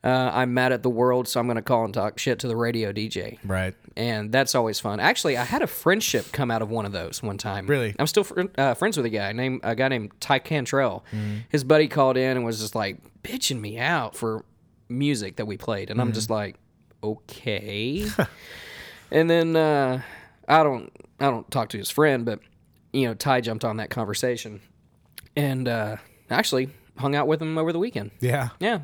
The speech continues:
Speaker 1: I mean,
Speaker 2: <laughs>
Speaker 1: made a friendship out of that.
Speaker 2: Yeah.
Speaker 1: So
Speaker 2: Who knows?
Speaker 1: you never know what's gonna happen.
Speaker 2: Yeah. You never do know. I have a question.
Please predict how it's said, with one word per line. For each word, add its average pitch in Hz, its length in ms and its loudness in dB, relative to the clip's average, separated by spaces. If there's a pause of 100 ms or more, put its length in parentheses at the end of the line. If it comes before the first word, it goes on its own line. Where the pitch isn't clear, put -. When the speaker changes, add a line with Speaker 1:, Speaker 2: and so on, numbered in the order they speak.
Speaker 1:
I 127 120 -2
mean, 131 280 -4 (260)
Speaker 2:
<laughs> - 220 0
Speaker 1:
made 143 200 4
a 190 40 6
friendship 208 400 4
out 139 140 4
of 131 80 0
that. 170 160 4
Speaker 2:
Yeah. 123 220 2 (320)
Speaker 1:
So 123 380 -4
Speaker 2:
Who 107 120 0
knows? 101 400 -2 (240)
Speaker 1:
you 151 100 2
never 170 160 4
know 170 120 6
what's 160 100 4
gonna 160 160 2
happen. 107 320 -2 (120)
Speaker 2:
Yeah. 104 200 -2 (1000)
You 104 80 -2
never 110 220 0
do 110 160 0
know. 104 260 0 (580)
I 190 60 2
have 202 60 4
a 175 40 -2
question. 131 540 0